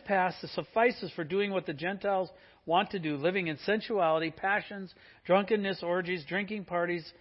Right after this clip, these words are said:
and lawless idolatry." So what Peter's suggesting here is if we want to become like Christ,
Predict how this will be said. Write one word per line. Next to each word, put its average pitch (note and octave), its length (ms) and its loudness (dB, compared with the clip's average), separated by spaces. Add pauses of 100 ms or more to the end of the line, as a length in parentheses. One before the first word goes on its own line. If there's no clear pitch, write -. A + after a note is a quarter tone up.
(200)
and D#3 160 -4
lawless E3 380 2 (180)
idolatry." C3+ 680 -4 (1000)
So A#3 380 8 (260)
what A#3 220 4
Peter's E4 320 4
suggesting B3 500 0
here G#3 140 4
is E3 100 -2
if G3 140 0
we B3 100 0
want B3 220 2
to A3 60 -2
become G#3+ 420 -2
like B3 180 -2
Christ, B3 400 -4